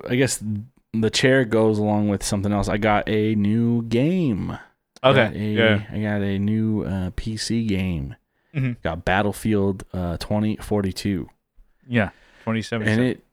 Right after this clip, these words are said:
Speaker 1: yeah, twenty, <laughs> Battlefield twenty seventy-seven. It's the mix of both, uh,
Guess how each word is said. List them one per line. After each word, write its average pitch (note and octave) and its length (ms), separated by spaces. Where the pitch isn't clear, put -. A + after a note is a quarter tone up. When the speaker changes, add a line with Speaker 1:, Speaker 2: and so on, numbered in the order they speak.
Speaker 1:
yeah, G#2+ 160
twenty, B2 340
<laughs> B2+ 440
Battlefield C3 480
twenty D3+ 360
seventy-seven. C3+ 800
It's - 200
the G#2 200
mix A2+ 400
of G2+ 240
both, C#3 380
uh, A2+ 300